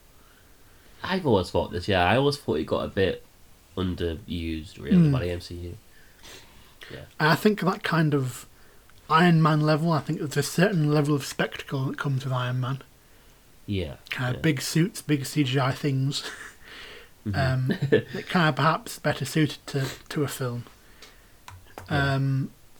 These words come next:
Speaker 2: so yeah, um, I do have written down some of the next few projects for the next year, if you'd like to,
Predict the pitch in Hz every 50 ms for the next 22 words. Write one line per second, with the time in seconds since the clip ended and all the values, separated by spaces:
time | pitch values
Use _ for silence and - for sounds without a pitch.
0 | - - - - - - - - - - - - 202 190 151 123 - - 165 143
1 | 139 139 139 135 135 - - 160 165 139 - 226 247 190 180 220 214 175 190 226
2 | 202 170 151 175 180 175 160 147 143 143 165 - - - - 151 147 131 143 143
3 | 156 196 - - - - - 160 147 - - - 160 143 127 151 165 - - -
4 | 147 147 143 143 190 208 - - - 135 143 156 160 196 226 226 - 247 147 -
5 | 147 143 135 139 143 - 294 - - - 147 135